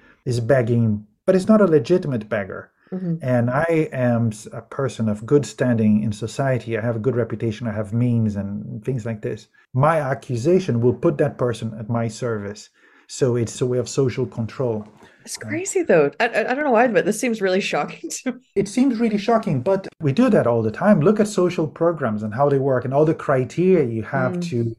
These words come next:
Speaker 1: meet to co-, qualify for social welfare and this kind
Speaker 2: True.
Speaker 1: of stuff.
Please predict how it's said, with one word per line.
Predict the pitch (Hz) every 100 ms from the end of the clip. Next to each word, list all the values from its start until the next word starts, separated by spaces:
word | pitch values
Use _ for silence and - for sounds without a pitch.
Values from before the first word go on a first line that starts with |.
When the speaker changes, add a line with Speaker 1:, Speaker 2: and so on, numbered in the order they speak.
| 131
Speaker 1:
meet | 135 135 - -
to | 117
co-, | - 151
qualify | 151 139 135 - 127 120
for | 113 117
social | - 123 - 120
welfare | 123 139 139 - 110 101
and | 120
this | 113 175
kind | 160
Speaker 2:
True. | 139 107
Speaker 1:
of | -
stuff. | - -